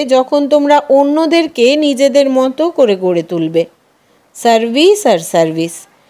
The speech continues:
সেবার কথা হলেই দৌড়ে সেবার জন্য যেতে হবে, আর অন্য কোনো কথা নয়। বাচ্চারা,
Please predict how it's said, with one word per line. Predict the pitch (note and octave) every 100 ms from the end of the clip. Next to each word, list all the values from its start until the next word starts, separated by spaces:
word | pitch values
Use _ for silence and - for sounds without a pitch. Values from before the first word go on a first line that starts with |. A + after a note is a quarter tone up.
| _ _
সেবার | - C#4 C#4 C#4+
কথা | C#4 C#4 D#4+ D4
হলেই | D4 D#4 E4+ D4
দৌড়ে | C#4+ D4+ E4 F#4 F#4
সেবার | - C4 B3 G#3
জন্য | G3+ G3+ F#3+
যেতে | F3 F3 F3+
হবে, | F3+ E3+ E3+ _ _ _ _ -
আর | A#3+ B3
অন্য | C4+ C#4 C#4+ D4+ D4+
কোনো | D4+ E4+ F#4
কথা | A#3 F3+ F3+ F3+
নয়। | D#3+ D#3+ _ _ _ _ _ _ _ A3+
বাচ্চারা, | A#3 G3+ - F3+ E3+